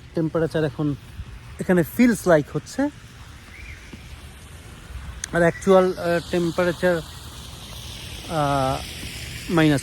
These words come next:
টু ডিগ্রি সেলসিয়াস। তো এখানে আরেকটি গাড়ি যাচ্ছে, আপনারা দেখতে পাচ্ছেন। আহ, গাড়ি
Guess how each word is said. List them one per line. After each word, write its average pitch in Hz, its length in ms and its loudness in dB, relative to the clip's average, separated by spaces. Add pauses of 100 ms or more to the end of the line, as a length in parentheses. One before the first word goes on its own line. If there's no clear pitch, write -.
(120)
টু 180 120 6
ডিগ্রি 135 240 2
সেলসিয়াস। - 760 -2 (1400)
তো 139 380 4 (720)
এখানে 175 220 0
আরেকটি 160 280 2
গাড়ি 170 200 4
যাচ্ছে, 156 260 -4
আপনারা 139 220 -2
দেখতে - 220 -4
পাচ্ছেন। 107 300 -6
আহ, 71 1400 -8
গাড়ি 120 400 0